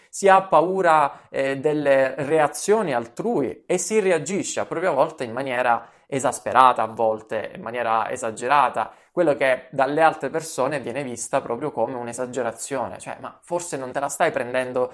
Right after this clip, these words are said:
per, eh, molto poco?" Ecco allora che l'apertura, nel momento in cui non si è consapevoli di avere, eh, tale ampiezza di pensiero e di visione,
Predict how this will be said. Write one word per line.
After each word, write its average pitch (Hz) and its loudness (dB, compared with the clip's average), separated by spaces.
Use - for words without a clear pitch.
per, 139 2
eh, 123 4
molto 143 2
poco?" 143 6
Ecco 151 4
allora 120 6
che 123 2
l'apertura, 143 0
nel 143 -6
momento 143 -4
in 123 -8
cui 156 -6
non 135 -6
si 139 -10
è - -12
consapevoli 120 -4
di 123 -12
avere, 120 -2
eh, 113 -2
tale 135 6
ampiezza 131 2
di 113 -8
pensiero 117 -6
e 110 -10
di 113 -12
visione, 123 -8